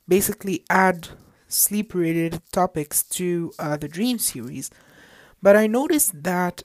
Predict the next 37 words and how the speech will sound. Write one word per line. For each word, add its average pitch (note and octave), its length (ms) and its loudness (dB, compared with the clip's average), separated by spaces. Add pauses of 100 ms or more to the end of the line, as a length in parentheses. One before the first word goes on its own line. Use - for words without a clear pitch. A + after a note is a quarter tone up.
uh, E3+ 520 0
we G#3 120 2
will A3+ 400 0 (180)
go A3+ 180 0
through G#3+ 320 -4
R F#3 180 0
E F#3+ 100 -8
M F3+ 200 -4
sleep - 420 -2
a F3 80 0
lot, D3 500 -4 (720)
uh, D3+ 220 0
when D#3 220 -4
we D#3 100 -8
will D3 140 -8
discuss C#3 460 -4
dreams, G#3 460 -4 (640)
so A#3+ 260 4
I A#3+ 120 2
thought C4+ 260 -2 (160)
I A#3+ 80 0
could F#3+ 240 -6
give G3 160 -4
you G3 240 -6
a E3+ 440 -4
definition D#3+ 760 -6 (1700)
of F3 160 -8
that F3 300 4
so D#3+ 200 -6
you E3 140 -6
can F3+ 180 -6
understand D#3+ 540 -6
what D3+ 160 -12 (240)
is D#3+ 180 -4
being D#3 240 -8
talked D#3+ 340 -10
about, D#3+ 440 -6